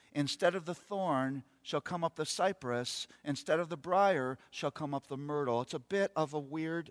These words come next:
metaphor. Because you still have this rain metaphor, and, and think about this, when, when,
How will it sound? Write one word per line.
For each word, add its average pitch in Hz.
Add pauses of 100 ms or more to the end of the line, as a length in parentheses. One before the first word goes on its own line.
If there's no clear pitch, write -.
metaphor. 165 (1400)
Because 190
you 202
still 220
have 196
this 175
rain 208
metaphor, 127
and, 147 (460)
and 175
think 226
about 165
this, 160
when, 165 (280)
when, 160